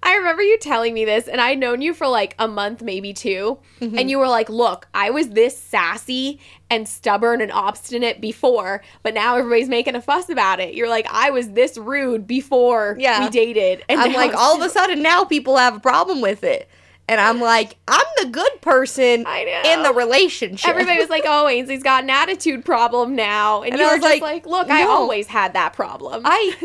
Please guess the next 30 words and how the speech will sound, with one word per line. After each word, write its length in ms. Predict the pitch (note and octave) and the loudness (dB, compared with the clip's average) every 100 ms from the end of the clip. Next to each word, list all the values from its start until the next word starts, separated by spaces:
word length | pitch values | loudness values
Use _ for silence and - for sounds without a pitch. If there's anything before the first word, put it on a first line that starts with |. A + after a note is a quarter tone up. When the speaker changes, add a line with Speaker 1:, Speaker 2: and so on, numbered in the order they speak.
| - | -8
Speaker 2:
had 280 | C4 D4+ F#4 | 2 4 4
it 60 | C#4+ | -2
before, 640 | D#4+ - D4 F4+ F#4+ F#4+ G4 | -8 0 2 2 0 -2 -4
Speaker 1:
<laughs> 80 | - | -2
Speaker 2:
current, 500 | B4+ D4 E4+ F4+ - _ B3+ | 0 0 0 -2 -6 _ 0
always 420 | D#4+ F4+ F4+ B3 | 2 4 2 2
will 520 | E4 C4+ A#3 A3+ - _ | 0 2 2 0 -4 _
have 320 | A3+ B3 A3 | -2 0 0
the 80 | A#3+ | -4
same 260 | - C#4 C4 | -2 -4 -2
response 540 | C4+ - B3 G#3 G#3 | -8 -4 -2 -2 -6
to 100 | A3+ | -12
certain 320 | - G3+ - | -6 -6 -6
things." 300 | G#3 C3+ - | -10 -10 -10
So 80 | - | -4
I 100 | B3+ | -2
was 80 | C4+ | 0
like, 200 | B3+ B3 - _ _ _ | -2 -4 -18 _ _ _
"Y'all 500 | G#3+ G#3+ A3+ D#4 C4 | -2 2 4 2 0
visions 720 | G3+ A#3+ C4+ A#3 F3+ D#3+ - | 4 2 4 -4 -8 -10 -18
changed. 720 | - - G3+ G#2+ F#2+ - - - | -16 -4 -2 -2 -10 -14 -18 -6
I 200 | A3 A#3 | 0 0
did 140 | G#3 F3+ | 0 -4
not, 360 | G#3+ A2+ - _ | -2 -2 -6 _
'cause 160 | A#3+ G#3+ | -8 -2
I 160 | A3 | -2
am 140 | E3+ F#3+ | -2 -10
completely 500 | G3+ A3+ A3+ F#3+ G#3 | -16 -12 -10 -10 -12
the 100 | G3+ | -10
same." 420 | - G2+ C2 | -10 -10 -12